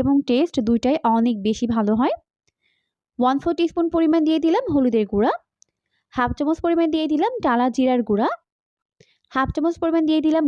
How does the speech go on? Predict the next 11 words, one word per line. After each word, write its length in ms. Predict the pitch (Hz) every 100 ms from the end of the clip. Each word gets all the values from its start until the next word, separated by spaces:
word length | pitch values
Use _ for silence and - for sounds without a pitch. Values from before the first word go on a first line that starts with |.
| 226
গরম 200 | 214 226
মশলার 320 | 262 - 285 262
গুঁড়া। 180 | 269 523 - _ _ _ _ _ _ _ _ _ _ _ _ 254
এরপর 200 | 254 240 240 233 247
আগে 180 | 254 294
থেকে 280 | 349 - 269 403 -
টেলে 200 | 254 262 269
নেওয়া 180 | 277 381 240
বেসনগুলোকে 680 | 220 - 254 247 254 254 247
দিয়ে 120 | 247
দিচ্ছে, 340 | 240 240 -